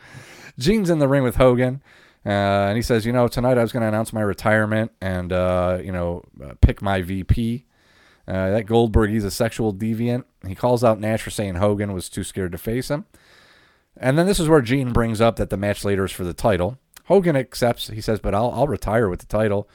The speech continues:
You can just call me the Big Bad Wolf." And right before they go to break,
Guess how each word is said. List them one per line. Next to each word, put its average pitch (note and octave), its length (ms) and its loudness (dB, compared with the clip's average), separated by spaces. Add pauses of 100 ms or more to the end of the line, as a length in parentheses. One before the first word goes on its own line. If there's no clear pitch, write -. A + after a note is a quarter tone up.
(300)
You B2+ 120 -2
can A2+ 100 0
just G#2 160 -6
call A2+ 180 2
me A#2+ 140 0
the F2+ 100 -2
Big A2+ 380 0
Bad A2+ 260 0
Wolf." F#2+ 500 -6 (2250)
And F2+ 560 0
right G#2 360 2
before A2 340 2
they F#2 100 0
go F2 140 -2
to E2 80 -4
break, G#2 400 2